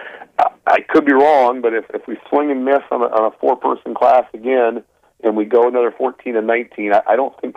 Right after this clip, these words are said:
Fran survives that again. So, you know, this seems to be a, a pivotal, pivotal class for, for Fran and his, uh, future, and I hope he, hope he knows what he's doing.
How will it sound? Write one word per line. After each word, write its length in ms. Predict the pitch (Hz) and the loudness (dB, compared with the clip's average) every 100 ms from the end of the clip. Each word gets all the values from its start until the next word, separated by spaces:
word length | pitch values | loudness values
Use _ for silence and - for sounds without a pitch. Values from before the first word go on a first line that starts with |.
| - | -6
Fran 240 | 127 120 - | -2 -2 -4
survives 380 | 110 110 101 92 | 2 2 2 -4
that 180 | - | -14
again. 400 | 95 95 95 95 - | -10 -10 -8 -10 -4
So, 260 | 104 98 - - - - - - - - | 2 2 2 -10 -20 -20 -20 -18 -16 -6
you 80 | 104 | -4
know, 140 | 95 - - | -4 -8 -2
this 160 | 107 - - | 0 0 0
seems 200 | 151 143 - | 2 2 -2
to 60 | 139 | 0
be 260 | 139 139 | 2 4
a, 280 | 131 120 113 _ - - _ _ - | 4 4 0 _ -20 -20 _ _ -8
a 60 | |
pivotal, 720 | - - 202 196 175 156 151 _ - | -6 0 2 2 2 0 -4 _ 0
pivotal 320 | 214 220 208 | 2 2 0
class 380 | - 180 180 170 - | 0 0 0 0 -6
for, 220 | 170 160 - | -10 -10 -8
for 140 | 156 - | -8 -6
Fran 320 | 160 160 156 | -4 -2 -2
and 120 | 135 | -2
his, 220 | 139 131 | -4 -4
uh, 200 | 120 127 123 | 0 0 0
future, 500 | 151 156 - 156 151 _ _ - - - - | -6 -8 -2 -2 -2 _ _ -20 -18 -12 -4
and 120 | 113 | 0
I 140 | 110 104 | 2 0
hope 340 | - 139 139 | 0 0 -2
he, 240 | 117 117 - | -10 -10 -6
hope 140 | 139 | -4
he 80 | 151 | 0
knows 200 | 143 143 | 0 0
what 100 | 139 | -2
he's 100 | 131 | -4
doing. 240 | 131 123 | -2 -2